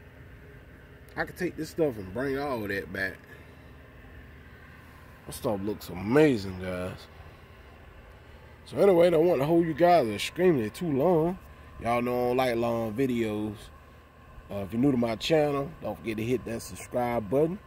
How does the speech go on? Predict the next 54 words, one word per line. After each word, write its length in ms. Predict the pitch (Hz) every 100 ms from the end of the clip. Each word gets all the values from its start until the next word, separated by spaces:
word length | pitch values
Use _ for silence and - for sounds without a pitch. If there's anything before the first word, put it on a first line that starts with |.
| - - -
And 160 | 139 139
we're 80 | 151
gonna 140 | 135
be 80 | 120
trying 320 | 143 117 117
some 140 | 151
more 220 | 185 254 233
stuff. 400 | - 107 92 62 - -
Share 280 | - 147 139
my 180 | 123
videos 500 | 113 151 131 113 110
out 180 | 135 127
with 140 | - 104
your 80 |
family 440 | - 143 143 135 110
and 200 | 101 95
friends. 680 | - 147 151 151 143 143 - - - - - - -
And, 380 | 104 104 98 95 -
um, 400 | 101 95 92 92
till 140 | - 131
next 260 | 196 -
time, 260 | 208 156 127
guys, 440 | 139 135 170 - - -
y'all 160 | 135
stay 200 | - 151
tuned 320 | - 156 143
for 80 | 127
the 80 | 113
next 300 | 120 143 110
video. 500 | - 151 143 135 139 - - - -
I 40 |
don't 180 | 135 135
like 180 | 135 127
to 60 | 120
make 220 | 135 104
one 380 | 104 139 123 104
video 440 | 147 131 110 110
too 220 | - 135
long. 420 | 113 131 139 110 - - - - - - - - -
And 300 | 95 95 92
till 120 | 117
next 260 | 147 220 -
time, 260 | 131 117
man, 220 | 110 110
I'm 140 | 127 160
outta 220 | 147 185
here. 240 | 120 104
I'll 60 | 104
hit 160 | 120 135
y'all 220 | 123 127
on 220 | 135 131
the 60 | 143
next 260 | 147 -
one 140 | 104